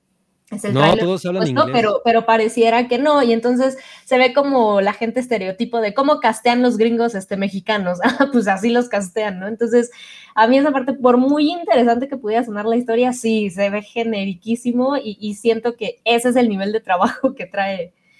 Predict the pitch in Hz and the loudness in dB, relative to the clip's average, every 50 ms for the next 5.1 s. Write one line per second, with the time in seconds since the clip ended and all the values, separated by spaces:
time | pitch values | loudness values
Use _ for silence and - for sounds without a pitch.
0 | _ _ _ _ - 208 202 220 214 214 214 226 214 196 185 190 196 196 - - | _ _ _ _ -8 -6 -4 -2 -2 0 0 0 0 -2 -6 -8 -8 -8 -8 -10
1 | 175 160 160 170 _ _ _ _ _ _ _ - 156 147 147 147 147 147 147 151 | -12 -12 -12 -14 _ _ _ _ _ _ _ -8 -6 -4 -4 -4 -4 -4 -6 -6
2 | 151 160 160 165 170 180 180 165 165 175 196 180 143 123 131 135 127 127 127 123 | -6 -8 -6 -6 -6 -8 -8 -8 -8 -8 -8 -8 -8 -8 -8 -8 -8 -8 -8 -10
3 | 123 120 117 104 90 - 90 87 92 - - 87 80 85 _ _ _ _ 190 180 | -12 -14 -14 -16 -18 -20 -20 -20 -20 -20 -20 -20 -20 -20 _ _ _ _ -14 -12
4 | 180 - 135 131 127 123 120 127 127 131 131 143 160 180 190 - - 170 180 214 | -10 -8 -6 -6 -6 -6 -8 -8 -8 -6 -6 -4 -4 -4 -4 -4 -6 -6 -6 -6
5 | 254 262 | -8 -12